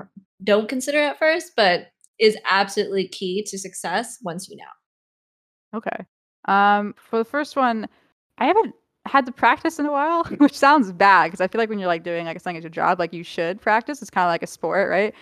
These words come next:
Speaker 2: But I, I haven't had to. I've had, like, so much stuff, like, constantly coming in, especially in college when I was, I'd have, like, three or four projects a semester and per class, which sometimes I'd have two design classes, so that's even more projects. And then plus, like, I'm working part-time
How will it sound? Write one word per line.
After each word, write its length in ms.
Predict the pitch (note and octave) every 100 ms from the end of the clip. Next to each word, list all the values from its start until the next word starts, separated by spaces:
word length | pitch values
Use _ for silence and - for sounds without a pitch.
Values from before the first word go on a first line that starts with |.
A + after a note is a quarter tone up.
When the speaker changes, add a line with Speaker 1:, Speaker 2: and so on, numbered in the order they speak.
| - _ -
Speaker 2:
But 120 | G3+
I, 340 | G#3 G3+ G#3
I 20 |
haven't 380 | G#3+ B3 A#3+ A#3+
had 220 | G#3+ A#3
to. 160 | B3 F3+
I've 100 | F3
had, 100 | F#3+
like, 120 | F3+
so 200 | - F#3+
much 140 | F#3 F3
stuff, 320 | - E3+ -
like, 200 | E3+ -
constantly 400 | - E3+ - F3+
coming 260 | F3 F3+ E3
in, 100 | E3
especially 420 | - F#3+ F#3+ F#3
in 60 | E3+
college 400 | F#3 E3 D#3+ D#3+
when 100 | D#3+
I 120 | D#3+
was, 180 | E3 - - _ -
I'd 100 | G#3
have, 140 | A3
like, 180 | G3+ G3
three 200 | G3+ G#3
or 60 | G3+
four 140 | F#3+
projects 540 | F3+ F3 F3 E3+ E3+ -
a 60 |
semester 540 | F#3 F3 E3 F3 F3 D#3+
and 180 | E3 -
per 140 | F3+
class, 440 | - F3+ D#3+ - -
which 140 | -
sometimes 240 | - F3 E3
I'd 80 |
have 120 | E3+ E3+
two 160 | G#3
design 300 | F#3 E3 D#3
classes, 440 | - E3 - - -
so 120 | E3
that's 260 | E3 - - - -
even 140 | E3
more 160 | F3+ F#3
projects. 500 | E3+ E3 D#3 D#3+ -
And 120 | F#3
then 100 | F3
plus, 300 | - G3 F3+
like, 100 | E3+
I'm 140 | E3
working 280 | E3+ E3+ F#3+
part-time 600 | F#3+ F#3 F3+ F#3+ F#3+ G3+